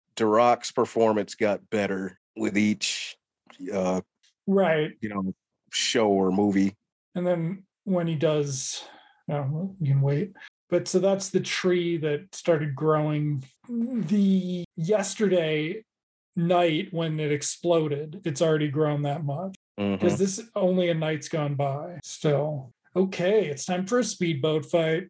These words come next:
Speaker 2: <laughs> Speedboat fight.
Speaker 1: <laughs> Okay, who did Last House on the Left?
Speaker 2: Craven. That's
Speaker 1: Was that
Speaker 2: the
Speaker 1: Craven?
Speaker 2: dude.
Speaker 1: Okay.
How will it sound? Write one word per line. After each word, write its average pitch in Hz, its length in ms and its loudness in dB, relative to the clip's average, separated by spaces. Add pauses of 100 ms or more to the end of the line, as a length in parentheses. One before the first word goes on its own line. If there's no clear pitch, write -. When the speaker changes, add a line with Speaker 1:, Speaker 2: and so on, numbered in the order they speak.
(120)
Speaker 2:
<laughs> - 540 -2
Speedboat 302 580 0
fight. 220 480 2 (600)
Speaker 1:
<laughs> 269 640 0 (360)
Okay, 220 380 0 (520)
who 277 160 2
did 247 280 2
Last 165 420 2
House 160 260 2
on 147 120 2
the 120 60 0
Left? 120 280 2 (320)
Speaker 2:
Craven. 185 440 0 (400)
That's 202 180 2
Speaker 1:
Was - 60 -6
that 120 160 2
Speaker 2:
the - 40 0
Speaker 1:
Craven? 208 280 4
Speaker 2:
dude. - 40 -4
Speaker 1:
Okay. 135 280 -4